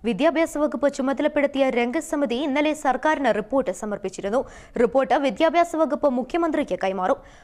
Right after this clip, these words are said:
അദ്ദേഹത്തിന്റെ അഭിപ്രായം കൂടി ആരാഞ്ഞ ശേഷമേ ബാച്ചുകളുടെ എണ്ണം അന്തിമമായി തീരുമാനിക്കൂ. നിലവിലെ കണക്കുകൾ പ്രകാരം പതിനായിരത്തോളം വിദ്യാർത്ഥികളാണ് മലപ്പുറത്ത് പ്രവേശനം കാത്തിരിക്കുന്നത്.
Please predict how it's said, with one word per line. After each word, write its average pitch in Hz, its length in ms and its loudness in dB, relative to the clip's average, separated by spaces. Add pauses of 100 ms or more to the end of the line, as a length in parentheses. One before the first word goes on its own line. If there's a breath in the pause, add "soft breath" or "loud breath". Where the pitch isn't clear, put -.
(120)
അദ്ദേഹത്തിന്റെ 370 560 2
അഭിപ്രായം 339 540 2
കൂടി 311 240 2
ആരാഞ്ഞ 311 440 4
ശേഷമേ 294 460 -2
ബാച്ചുകളുടെ 247 600 2
എണ്ണം 269 340 2
അന്തിമമായി 285 580 2
തീരുമാനിക്കൂ. 196 640 -4 (380 loud breath)
നിലവിലെ 285 480 4
കണക്കുകൾ 302 340 0
പ്രകാരം 277 540 2
പതിനായിരത്തോളം 339 760 2
വിദ്യാർത്ഥികളാണ് 302 760 0
മലപ്പുറത്ത് 247 540 2 (100)
പ്രവേശനം 247 500 -2 (100)
കാത്തിരിക്കുന്നത്. 175 600 -6